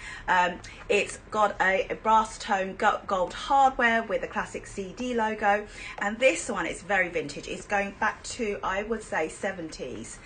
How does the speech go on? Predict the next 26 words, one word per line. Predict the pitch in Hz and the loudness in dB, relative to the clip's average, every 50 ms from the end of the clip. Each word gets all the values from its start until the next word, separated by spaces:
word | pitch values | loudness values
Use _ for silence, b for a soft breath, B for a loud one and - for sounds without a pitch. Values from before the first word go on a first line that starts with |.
| B B B B B B - | B B B B B B 2
Um, | 175 180 180 - - | 4 4 4 2 0
they've | 196 208 214 214 | 0 0 0 0
become | 247 226 - 247 247 240 | -4 -6 -4 -4 0 4
very | 277 277 302 311 302 | 4 4 4 4 2
popular, | - - - - - - - 165 160 147 156 160 160 B B B B B B B B - | -4 -6 -8 -8 -8 -8 -4 -2 -2 0 -2 -2 -4 B B B B B B B B 0
um, | - 170 175 165 160 160 160 160 160 160 | 2 4 6 6 6 4 2 0 -6 -10
especially | - - 208 202 - - 220 | -6 -6 -6 -4 -4 -6 -6
when | 214 196 180 | -6 -6 -6
the | 175 | -8
vintage | - 185 175 170 - - | -8 -8 -8 -10 -12 -12
versions, | - - 156 147 143 - 156 151 - - B B B B B B | -10 -8 -8 -8 -8 -8 -10 -12 -12 -14 B B B B B B
but | - 185 - - - | 0 0 0 0 -4
so | - - 622 - | 0 2 2 2
popular | - - - - - 220 185 156 - | 2 -2 -6 -6 -4 -2 -2 0 0
that | 185 - - | 0 -2 -2
even | - 247 254 - 277 262 | -2 -6 -4 -2 -2 -4
Dior | 226 214 196 196 175 175 175 180 | -4 -4 -4 -2 2 2 2 0
ha-, | 180 - - - - - 185 - - | -2 -6 -10 -12 -6 -6 -6 -6 -6
for | 185 | -8
the | 165 165 | -10 -8
past | - - 220 226 233 - | -2 0 0 0 0 -2
couple | - 208 - - 190 | -6 -8 -8 -8 -10
of | 185 | -10
seasons | - - 180 165 147 156 156 151 - B B B B B B - | -8 -8 -10 -8 -8 -8 -8 -10 -10 B B B B B B -4
have | 214 214 202 208 202 180 190 | -2 0 2 2 0 -2 -4
reissued | 196 214 208 196 202 - - 190 - - - 175 165 165 165 | -6 -6 -6 -6 -6 -8 -6 -6 -6 -6 -6 -6 -6 -6 -8